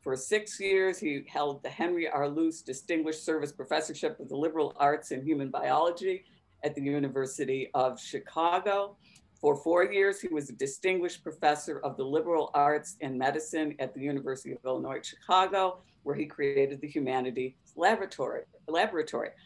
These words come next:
Um, somehow, uh, in this, um, shortened, uh, biography, he neglected to mention that he was also a distinguished,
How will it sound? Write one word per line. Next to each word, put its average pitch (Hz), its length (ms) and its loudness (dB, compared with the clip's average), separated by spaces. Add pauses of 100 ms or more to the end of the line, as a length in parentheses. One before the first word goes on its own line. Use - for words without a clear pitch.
(240)
Um, 156 340 6 (180)
somehow, 247 1080 2
uh, 160 260 8 (100)
in 156 160 4
this, 147 420 -2
um, 143 460 0
shortened, 151 560 0 (100)
uh, 135 220 -2 (120)
biography, 151 760 2 (200)
he - 140 -2
neglected 190 540 0
to 185 80 -4
mention 139 560 0 (260)
that 170 220 2
he 190 80 -10
was 190 120 -4
also 214 340 2
a 202 60 -2
distinguished, 175 800 -2